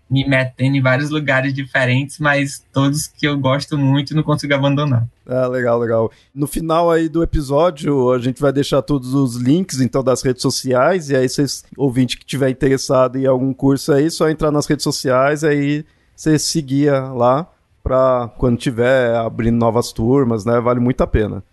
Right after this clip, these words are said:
Speaker 2: Fica aqui já a indicação aí dos cursos do Paideia. Bom, como o foco de hoje vai ser aí nesse autor, né, no Luciano, que então que você falasse, desde quando que você tá pesquisando sobre ele?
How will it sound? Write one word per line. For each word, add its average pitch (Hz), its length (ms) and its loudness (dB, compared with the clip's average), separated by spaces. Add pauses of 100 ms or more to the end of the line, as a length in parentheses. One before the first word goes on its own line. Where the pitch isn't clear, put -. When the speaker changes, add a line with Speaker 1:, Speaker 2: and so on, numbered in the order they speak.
(160)
Speaker 2:
Fica - 220 -4
aqui 123 220 0
já 120 220 2
a 123 80 2
indicação 127 480 -2
aí 120 80 2
dos 127 180 -8
cursos - 540 -10
do 110 80 -6
Paideia. 104 540 -2 (360)
Bom, 190 320 0 (360)
como 220 200 2
o - 20 0
foco 202 340 0
de 160 140 -2
hoje 165 180 2
vai 151 140 2
ser 175 260 -2
aí 165 220 2
nesse 135 260 -2
autor, 160 360 0
né, 175 100 2
no 143 160 2
Luciano, 151 840 0
que 175 120 -2
então 196 260 2
que - 60 -16
você - 80 -6
falasse, 214 360 2
desde 190 300 -2
quando 202 260 0
que - 80 -10
você - 120 0
tá - 120 -2
pesquisando 139 640 0
sobre 123 340 0
ele? 104 380 2